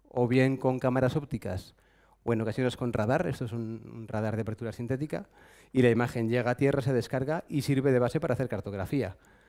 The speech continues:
Se complementa al final con información de giros, rutas y caminos y nombres de calles para poder navegar libremente, pues, por,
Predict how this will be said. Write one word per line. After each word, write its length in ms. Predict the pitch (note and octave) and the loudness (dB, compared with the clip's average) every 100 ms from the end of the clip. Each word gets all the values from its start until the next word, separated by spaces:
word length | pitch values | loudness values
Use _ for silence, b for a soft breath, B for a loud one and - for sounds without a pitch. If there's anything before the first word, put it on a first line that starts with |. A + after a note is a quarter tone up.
| b | b
Se 140 | - B2 | -6 -2
complementa 500 | A#2 A2+ B2 B2+ A#2+ | 0 2 2 4 2
al 80 | |
final 380 | G#2+ C3+ B2+ A2 | 2 2 2 0
con 160 | - A2 | -4 -8
información 520 | G#2 G#2+ G#2 B2+ A#2+ | -8 -6 -4 -2 0
de 140 | A#2 | 0
giros, 580 | A2+ C3+ B2+ A#2+ A#2+ A#2+ | 0 0 0 0 -2 -4
rutas 360 | A#2+ B2 A#2+ A2 | -6 -2 -2 -2
y 60 | |
caminos 460 | C3+ B2+ C#3+ D3 D3+ | -2 0 0 0 -2
y 40 | |
nombres 280 | A2+ A2+ A2 | -4 -2 -2
de 100 | A2+ | 0
calles 440 | A#2 C3 C3+ D3 - b b b | 0 0 -2 -6 -12 b b b
para 200 | - A2 | -2 0
poder 300 | A2+ A#2+ B2 | 2 2 2
navegar 540 | C3+ A#2+ A2+ A#2+ A#2+ A#2 | 2 2 2 0 0 0
libremente, 500 | B2 A#2 A2+ A2+ B2 | 0 0 0 -2 -4
pues, 260 | G#2 F#2+ | -6 -10
por, 300 | - F#2+ - | -12 -14 -16